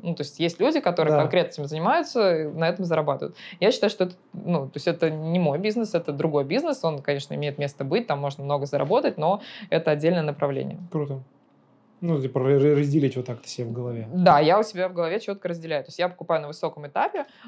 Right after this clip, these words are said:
Speaker 1: а, на, ну, высокий этап готовности, желательно, чтобы оно прям готово уже было, чтобы ты мог там купить мебель и вот, грубо говоря, заехать. Вот. А,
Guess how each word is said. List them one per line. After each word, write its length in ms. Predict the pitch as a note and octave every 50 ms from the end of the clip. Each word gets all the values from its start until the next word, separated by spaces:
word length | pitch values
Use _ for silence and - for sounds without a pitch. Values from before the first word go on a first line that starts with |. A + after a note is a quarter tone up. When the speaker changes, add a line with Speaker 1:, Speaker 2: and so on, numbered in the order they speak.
| G#3 -
Speaker 1:
а, 360 | - D#3+ D#3 D3+ D3+ D3 C3+
на, 180 | D3+ E3 D3 -
ну, 200 | D#3 F3+ F3 C#3
высокий 340 | C#3 D#3 - F3+ E3+ - -
этап 180 | - D3+ D3
готовности, 420 | C#3+ D3+ C#3+ - B3 D4+ C4 F#3+ -
желательно, 220 | E3+ F3+ G3+ F#3+
чтобы 220 | E3+ - - D#3+
оно 80 | F3 E3+
прям 180 | - D#3+ D3+ C#3+
готово 420 | D3+ E3 F3 E3+ C#3+ C3 C3+ C#3+
уже 160 | C3+ - -
было, 240 | C#3 F#3+ C4 D#4 C#4
чтобы 160 | G3 E3+ D3+
ты 120 | - F3 E3+
мог 220 | D#3 D3+ D3 -
там 200 | - C3 B2+ B2+
купить 320 | _ - - F#3+ F3+ -
мебель 400 | F3 G#3 D4 F4 D#4+ D4+ A3 - _ - - - _ -
и 180 | D#3 F#3+ G#3+ E3
вот, 180 | C#3+ D#3 -
грубо 220 | D3 E3 G3+ F#3+ E3+
говоря, 240 | D3+ D3+ D#3+ E3+
заехать. 460 | F3 F3 F3 E3+ D3 C3 C3+ - - _ _ _ _ - - _ _ _ _
Вот. 420 | - D#3+ D#3 D#3 D#3 D3 C#3 - -
А, 800 | - - D#3 D3+ D3+ D3+ D3+ D3+ D3+ D3+ D3+ D3+ D3 D3 D3